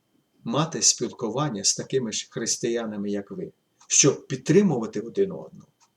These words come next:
Як ми читаємо у посланні до євреїв, десятому розділі: «Не залишайте зібрань ваших, як...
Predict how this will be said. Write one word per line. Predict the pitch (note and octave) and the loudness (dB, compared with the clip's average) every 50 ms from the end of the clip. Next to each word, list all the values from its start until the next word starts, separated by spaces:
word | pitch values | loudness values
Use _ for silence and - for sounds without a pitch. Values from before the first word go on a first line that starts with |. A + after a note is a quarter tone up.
| _ _ - | _ _ -2
Як | A#2 A#2+ A2+ - | 0 0 0 0
ми | A#2+ A#2 A#2 A2+ | -4 -4 -4 -2
читаємо | G#2 - B2 - - B2+ C3 C3 B2+ B2 A#2+ A#2 A2+ A2 - - - - - - _ _ _ _ _ _ _ | -2 -2 -4 -2 0 0 2 4 2 2 0 -2 -4 -6 -8 -14 -20 -20 -20 -20 _ _ _ _ _ _ _
у | A#2 A#2 A#2 A2+ A2+ A2 G#2+ G#2 G#2+ A#2 A#2 A#2 B2+ C3+ - _ | -4 -2 -2 0 0 -2 -2 -4 -4 -6 -6 -8 -10 -12 -10 _
посланні | - B2+ - - B2 A#2+ A#2+ A#2 A#2 G#2+ | -4 -2 0 0 0 0 0 -2 -4 -4
до | G2 A2+ A2 A2 G#2 - - _ _ _ _ _ | -4 -4 -4 -4 -4 -6 -10 _ _ _ _ _
євреїв, | B2 A2 B2 A2+ G#2 A#2+ B2+ D3 E3 D#3+ C3 G#2+ G2+ - _ _ _ _ | -8 -6 -4 -4 0 0 2 2 2 0 -2 -4 -6 -10 _ _ _ _
десятому | - G#2 A2 - - - A2+ A2 A2 - A2 A2 G#2+ A2+ A2 - _ _ _ _ _ | -12 -4 0 2 2 4 2 0 -2 -6 -6 -6 -6 -8 -10 -14 _ _ _ _ _
розділі: | A2 A2+ B2 A#2+ B2+ A#2+ G2 - - D#2+ D2+ - - - _ _ _ _ _ _ _ _ _ _ _ _ _ _ _ _ _ _ _ _ - | -10 -6 0 2 2 2 0 -2 -6 -8 -8 -10 -14 -20 _ _ _ _ _ _ _ _ _ _ _ _ _ _ _ _ _ _ _ _ -8
«Не | A#2+ B2 B2 B2 A#2 | -4 -2 0 0 2
залишайте | A2 B2+ A2+ A2+ A#2 A2 - C3+ B2 A#2 A2+ - A2+ G2+ | 2 0 0 0 -2 -2 0 0 0 0 -2 -4 -6 -4
зібрань | - - B2+ E3+ G#3+ F#3+ F#3+ G3 F#3 F3+ F3+ E3+ D#3 | -2 0 2 2 4 4 4 2 2 2 -2 -2 -2
ваших, | D3 D#3+ D#3+ D#3+ - - C#3 C3+ - B2+ | -2 -2 -2 -2 -4 -6 -8 -8 0 0
як... | C3 C3 C3 - - | 2 2 0 -2 -10